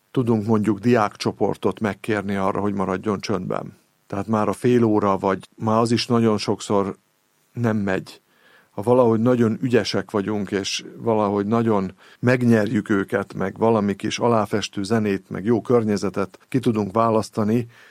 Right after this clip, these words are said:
hát akkor esetleg. De hát ezzel azt akarom csak mondani, hogy biztos, hogy azért három nap, szent három nap,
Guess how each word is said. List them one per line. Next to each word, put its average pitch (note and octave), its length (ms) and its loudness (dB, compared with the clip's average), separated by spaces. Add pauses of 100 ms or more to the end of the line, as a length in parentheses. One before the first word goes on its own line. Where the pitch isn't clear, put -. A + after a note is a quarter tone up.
(200)
hát A2+ 220 -6
akkor G#2 300 -2
esetleg. G2+ 560 -4
De G2+ 280 -2 (200)
hát D3 140 2
ezzel B2+ 220 4
azt A#2 160 0
akarom G#2+ 260 0
csak F#2 160 -6
mondani, G2+ 320 0
hogy G2 300 0 (420)
biztos, A2 340 -4
hogy G#2 140 0
azért G2 300 -2
három A#2 460 0 (420)
nap, A#2 420 0
szent A#2+ 320 -2
három G#2 300 2
nap, G#2 300 0